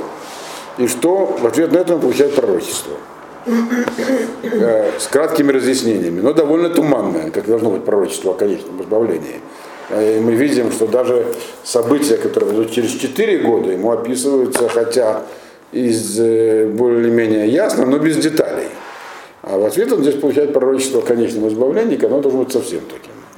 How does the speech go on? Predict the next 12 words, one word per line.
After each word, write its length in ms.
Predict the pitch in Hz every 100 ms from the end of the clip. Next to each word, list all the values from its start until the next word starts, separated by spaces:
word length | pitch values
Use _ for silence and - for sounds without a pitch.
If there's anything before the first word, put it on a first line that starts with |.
| -
общим. 300 | - - - - - - - - - - - -
И 40 |
деталей 360 | - - 80 73
там 100 | 73 73
быть 140 | 71 80
не 140 | 78
может. 200 | 62 64
Что 160 | - 127
же 100 | 127
ему 220 | 123 123 110 - -
Ашем 240 | - 113 113
ответил? 380 | 104 98 -